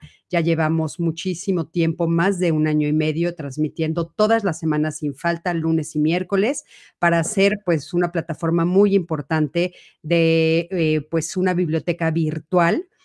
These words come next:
que todos van a poder acceder a ella, donde vamos a tener todos estos temas de salud mental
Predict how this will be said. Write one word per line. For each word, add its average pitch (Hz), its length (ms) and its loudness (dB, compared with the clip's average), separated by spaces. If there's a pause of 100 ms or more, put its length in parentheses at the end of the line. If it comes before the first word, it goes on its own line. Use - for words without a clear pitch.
(200)
que 160 600 0
todos 170 240 -2
van 165 140 -2
a 139 60 -8
poder 147 220 -4
acceder 147 420 -6
a 151 120 0
ella, 160 420 -2
donde 147 220 -4
vamos 143 240 -4
a - 60 -8
tener 143 280 -4
todos 147 240 -6
estos 147 300 -10
temas 147 300 -4
de 143 60 -6
salud 143 300 -6
mental 156 480 0